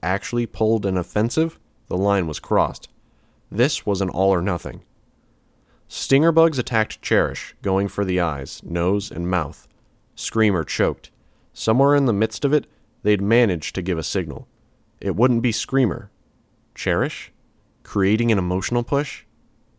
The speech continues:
Winter made her way out from downstairs, hefting a grenade launcher.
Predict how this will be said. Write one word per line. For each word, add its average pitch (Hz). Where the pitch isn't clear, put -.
Winter 139
made 143
her 127
way 113
out 101
from 95
downstairs, 87
hefting 110
a 82
grenade 85
launcher. 73